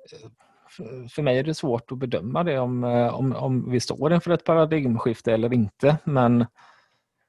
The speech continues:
eh, jag skulle nog snarare säga så här kanske att, eh, som du var inne på innan, att det går liksom i vågor lite grann, att det svänger fram och tillbaka.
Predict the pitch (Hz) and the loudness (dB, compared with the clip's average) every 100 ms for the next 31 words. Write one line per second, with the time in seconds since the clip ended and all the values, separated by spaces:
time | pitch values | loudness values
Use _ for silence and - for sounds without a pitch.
0 | _ _ - 135 135 127 120 127 - 180 | _ _ -8 0 2 4 6 4 6 4
1 | 185 147 151 135 127 - 143 123 - 135 | 6 6 6 6 6 4 6 6 4 2
2 | 120 123 156 151 - 127 110 - - 127 | 4 2 2 0 2 2 2 -2 -4 2
3 | 120 120 107 _ _ _ _ - 156 151 | 4 4 0 _ _ _ _ 2 4 6
4 | 143 127 143 131 120 156 131 131 139 143 | 6 6 4 6 6 6 4 0 0 2
5 | 151 131 131 127 135 131 131 151 120 127 | 4 4 4 4 2 4 4 4 4 4
6 | 160 175 170 117 98 110 120 139 123 113 | 4 4 4 4 4 0 0 2 2 2
7 | 123 117 131 127 - 170 | 2 2 4 4 6 2